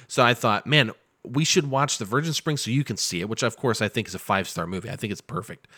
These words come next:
And then, you know, I'll watch The Last House on the Left, which I don't like nearly as much.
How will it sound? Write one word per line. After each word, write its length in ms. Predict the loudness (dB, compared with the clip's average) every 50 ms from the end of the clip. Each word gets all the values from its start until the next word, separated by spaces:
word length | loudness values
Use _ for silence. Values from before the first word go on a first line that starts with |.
| -20 -20 -20 -20 -20 -20 -20 -16 -6 -2
And 180 | 0 4 6
then, 200 | 6 6 4 2 0
you 160 | 0 0 2
know, 200 | 2 2 0 0 2
I'll 240 | 2 4 4 4 4
watch 260 | 4 2 2 0 -2
The 80 | -2 -2
Last 280 | 0 0 0 -2 -2
House 220 | -2 -4 -4 -4 -6
on 80 | -6
the 60 | -4
Left, 380 | 0 2 4 4 4 2 0 -2
which 180 | -4 -2 0 0
I 80 | -2
don't 260 | 0 0 2 2 2
like 200 | 2 0 0 0
nearly 340 | 2 4 6 6 6 6 4
as 140 | 2 0 -2
much. 280 | -4 -4 -4 -6 -8